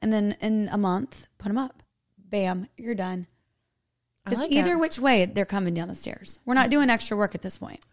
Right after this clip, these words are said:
Speaker 2: No, we're
Speaker 1: So
Speaker 2: not.
Speaker 1: then, bam.
Speaker 2: Okay. I'm not opposed to that.
Speaker 1: That way you're not over it, and you can have your birthday, and you can do all the things you wanna
Speaker 2: Or
Speaker 1: do.
Speaker 2: at the very, very least,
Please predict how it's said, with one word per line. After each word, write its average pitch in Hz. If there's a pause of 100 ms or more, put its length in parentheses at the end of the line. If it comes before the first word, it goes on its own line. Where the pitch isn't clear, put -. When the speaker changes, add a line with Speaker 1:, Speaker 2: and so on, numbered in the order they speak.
(120)
Speaker 2:
No, 180
we're 175
Speaker 1:
So 220
Speaker 2:
not. 247
Speaker 1:
then, 233 (180)
bam. 196 (800)
Speaker 2:
Okay. 262 (340)
I'm 339
not 359
opposed 202
to 180
that. 175
Speaker 1:
That 294
way 370
you're 381
not 302
over 190
it, 190
and 226
you 220
can 240
have 233
your 269
birthday, 240 (260)
and 190
you 196
can 214
do 208
all 208
the 247
things 254
you 254
wanna 254
Speaker 2:
Or 359
Speaker 1:
do. -
Speaker 2:
at 427
the 277
very, 277
very 247
least, 180